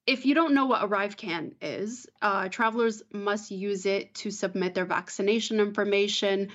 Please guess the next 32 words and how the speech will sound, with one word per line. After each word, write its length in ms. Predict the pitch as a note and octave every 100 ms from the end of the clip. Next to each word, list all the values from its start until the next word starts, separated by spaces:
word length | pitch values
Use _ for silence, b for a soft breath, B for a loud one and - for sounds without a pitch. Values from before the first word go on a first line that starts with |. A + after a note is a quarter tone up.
| B
within 320 | G3 G3+ F#3+
seventy-two 640 | F#3+ F#3+ F#3+ G3 F#3 - F3+
hours 440 | - F#3 F3+ F#3
before 560 | - F#3 F3 - F#3 F3+
their 200 | F3 F3
arrival 460 | F3+ E3 E3+ F3 F3+
back 320 | F3+ D3+ -
to 80 | -
Canada 520 | - D#3 F3 A3+ E4+ F4+ _ _ _ _ _ _ _ _ _ G#3+
or 260 | F#3+ F3
their 200 | - G3
arrival 580 | F#3+ F#3 F#3+ F3+ F3 E3
in 160 | F#3 F#3
Canada. 460 | G3+ G#3 A#3 D#4+ F4+ B B B
So 340 | - B3+ A3+ A3 B B -
the 160 | A#3+
app 240 | - C4+ -
has 180 | C4+ G#3+
already 380 | G#3+ G#3 G#3
had 260 | G3+ F#3 F3+
bad 260 | F#3 F3+ -
press 480 | G3 F3+ - - _ _
in 200 | - F#3+
Canada, 400 | F3+ G3+ F3+ F3+ F3+
where 180 | F3+ F3+
some 220 | F#3+ F#3
travelers 480 | F#3+ F#3 F#3+ F#3 F3+
have 180 | E3
complained 560 | - F3 - A#3 A3+ G#3+
about 300 | F#3+ F3+ -
its 160 | - -
inconvenience, 1000 | F3+ E3+ E3+ F3 A#3+ C#4 B3+ B3+ B3